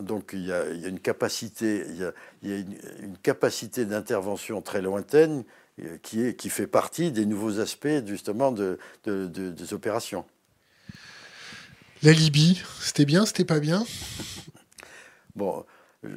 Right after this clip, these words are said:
Speaker 1: je crois que quand les opérations en Libye, quand on a déclenché, nous, la France et l'Angleterre, les opérations en Libye, je pense que tout le monde,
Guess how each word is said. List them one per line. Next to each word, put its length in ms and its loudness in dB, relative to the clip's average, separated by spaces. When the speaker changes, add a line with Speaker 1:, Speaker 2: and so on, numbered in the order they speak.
Speaker 1:
je 140 -6
crois 220 2
que 500 2
quand 280 0
les 280 0
opérations 680 0
en 60 -2
Libye, 360 -4
quand 160 -4
on 100 -2
a 80 0
déclenché, 640 0
nous, 140 0
la 100 6
France 360 2
et 40 -2
l'Angleterre, 500 -2
les 120 -6
opérations 380 -4
en 20 -6
Libye, 200 -8
je 80 -14
pense 240 -4
que 120 -6
tout 200 -10
le 60 -4
monde, 340 2